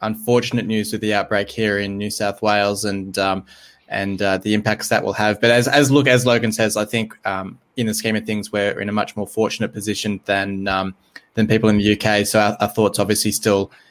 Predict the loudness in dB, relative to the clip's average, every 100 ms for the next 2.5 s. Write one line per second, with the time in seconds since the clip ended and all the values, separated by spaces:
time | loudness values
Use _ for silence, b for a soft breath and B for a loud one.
0 | -2 0 2 2 2 2 4 2 2 -2
1 | -4 -2 0 0 0 -2 -2 -2 0 2
2 | 2 2 0 -4